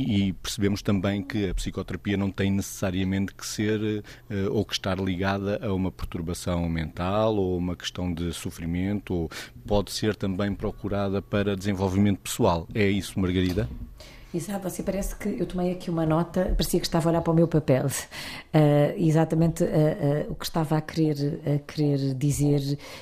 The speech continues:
Speaker 2: eh, era, era exatamente isso: é que as pessoas umas vezes procuram-nos porque têm sofrimentos reais, sejam sofrimentos, eh, psicossociais, sejam, eh, enfim,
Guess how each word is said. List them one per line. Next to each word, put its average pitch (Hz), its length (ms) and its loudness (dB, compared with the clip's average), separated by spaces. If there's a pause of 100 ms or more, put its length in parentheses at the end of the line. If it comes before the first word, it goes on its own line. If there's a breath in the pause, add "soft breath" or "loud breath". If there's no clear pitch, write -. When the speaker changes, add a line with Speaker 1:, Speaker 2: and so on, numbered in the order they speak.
(140 loud breath)
Speaker 2:
eh, 143 240 6 (600)
era, 151 400 4
era 143 140 4
exatamente 147 560 2
isso: 113 200 -6
é 127 60 0
que - 340 -2
as 131 100 0
pessoas 139 360 -2
umas 135 160 2
vezes 135 240 -2
procuram-nos 127 640 0
porque - 200 -12
têm 131 240 2
sofrimentos 135 680 0
reais, 131 500 0 (320 loud breath)
sejam 139 400 2
sofrimentos, 131 800 -2 (480 loud breath)
eh, 139 80 0
psicossociais, 147 800 2
sejam, 135 560 0 (120)
eh, 139 220 -8
enfim, 139 320 0